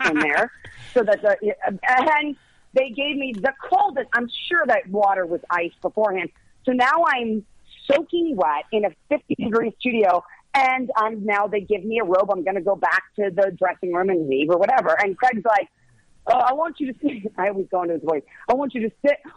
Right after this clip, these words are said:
want you to stay here. Just keep yelling at me. Just keep yelling at me." And I was like, "Just keep yelling? What?" So all of a sudden, this character that I didn't, wouldn't even know I was playing until an hour, like, thirty minutes before,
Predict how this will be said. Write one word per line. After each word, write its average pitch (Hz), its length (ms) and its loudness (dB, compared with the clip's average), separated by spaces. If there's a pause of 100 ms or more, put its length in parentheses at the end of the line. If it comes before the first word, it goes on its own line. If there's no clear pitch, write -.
want 269 220 0
you 214 80 -4
to - 60 -10
stay 320 120 2
here. 285 120 2
Just 277 200 -2
keep 269 140 2
yelling 339 260 2
at 240 140 -2
me. 214 80 0
Just 165 200 -8
keep 247 140 0
yelling 262 240 0
at 196 80 -4
me." 143 100 -12 (200)
And 240 100 0
I 254 60 0
was 240 80 -6
like, 240 180 -2
"Just 320 220 -4
keep 247 200 -2
yelling? 277 220 2 (100)
What?" 302 200 2 (400)
So 302 240 0
all 302 280 4
of - 100 -2
a 440 60 -2 (120)
sudden, 320 300 0
this 302 140 0 (120)
character 311 400 0
that 254 140 4
I 262 120 -2
didn't, 302 580 -2
wouldn't 339 240 2
even 330 240 2
know 302 100 4
I 294 140 2
was 247 160 -2 (180)
playing 302 380 0
until 247 420 2
an 220 80 0 (220)
hour, 208 100 -6 (140)
like, 254 180 2 (220)
thirty 320 420 0
minutes 285 220 -4 (120)
before, 247 240 -2